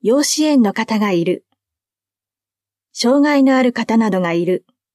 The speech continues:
なお、すでに利用した世帯は申し込めません。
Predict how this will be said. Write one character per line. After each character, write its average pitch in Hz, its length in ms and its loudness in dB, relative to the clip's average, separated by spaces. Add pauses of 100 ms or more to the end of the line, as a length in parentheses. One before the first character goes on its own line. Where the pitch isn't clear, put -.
(760)
な 214 200 -2
お、 190 140 -2 (260)
す - 180 -2
で 285 120 2
に 214 140 2
利 175 120 -2
用 262 180 2
し - 80 -6
た 254 120 0
世 262 100 -2
帯 208 260 0
は 165 120 -2
申 180 240 -2
し - 60 -8
込 254 80 2
め 226 120 4
ま 214 100 0
せ 208 200 -2
ん。 185 120 -6